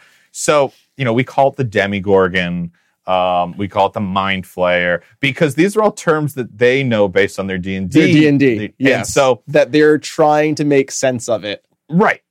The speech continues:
Speaker 1: And, and they're taking attributes that they see and they're matching them to
Speaker 2: Right.
Speaker 1: attributes of, uh, D and D creatures that they know.
Speaker 2: In the
Speaker 1: And it
Speaker 2: s-
Speaker 1: just works so well.
Speaker 2: In the script, it is called the Nether.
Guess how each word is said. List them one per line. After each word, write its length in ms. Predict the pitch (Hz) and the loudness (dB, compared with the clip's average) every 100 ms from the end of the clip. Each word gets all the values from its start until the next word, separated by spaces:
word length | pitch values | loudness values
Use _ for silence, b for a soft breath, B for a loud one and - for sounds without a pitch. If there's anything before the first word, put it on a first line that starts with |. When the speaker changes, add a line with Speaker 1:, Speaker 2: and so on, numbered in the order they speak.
| _ _ | _ _
Speaker 1:
And, 140 | 185 170 | -2 0
and 240 | 175 170 | 0 2
they're 120 | 180 | 2
taking 380 | 175 202 180 170 | 2 0 -2 -2
attributes 560 | 165 170 170 160 160 151 | -2 -2 -2 0 0 0
that 160 | 147 | -4
they 140 | 147 139 | -2 -2
see 500 | - - 147 147 143 | -2 2 2 4 2
and 140 | 120 | 0
they're 120 | 117 113 | -2 0
matching 440 | 127 139 131 127 | 0 -2 -4 -6
them 140 | 123 120 | -6 -4
to 100 | 120 | -2
Speaker 2:
Right. 80 | 117 113 | -2 -4
Speaker 1:
attributes 540 | 113 107 107 104 - _ _ _ | -6 -4 -4 -6 -12 _ _ _
of, 360 | 98 101 98 - - | -2 0 0 -4 -4
uh, 260 | 92 90 87 85 | -2 -2 -6 -10
D 160 | 87 117 | -4 -2
and 80 | 107 | 0
D 120 | 113 | -2
creatures 340 | 117 107 110 98 | -2 -4 -4 -8
that 160 | 104 | -4
they 140 | - 104 | -4 -4
know. 300 | 98 95 87 _ _ _ _ _ _ | -4 -6 -10 _ _ _ _ _ _
Speaker 2:
In 160 | 208 208 | 2 2
the 80 | 202 | 0
Speaker 1:
And 80 | |
it 20 | 185 | 0
Speaker 2:
s- 60 | |
Speaker 1:
just 180 | 233 214 | 0 2
works 300 | 165 233 - | 2 2 -2
so 180 | - 170 | -2 0
well. 540 | 120 139 175 175 - _ | 0 0 0 -2 -10 _
Speaker 2:
In 160 | 180 175 | -2 -2
the 60 | |
script, 840 | - - - - 202 - _ - - _ - | -4 -6 -8 0 0 0 _ -18 -18 _ -6
it 100 | 139 | -4
is 120 | 131 | -6
called 420 | - - 131 127 | -4 0 2 0
the 80 | 120 | -2
Nether. 560 | 117 117 110 104 90 | -4 -2 -4 -4 -10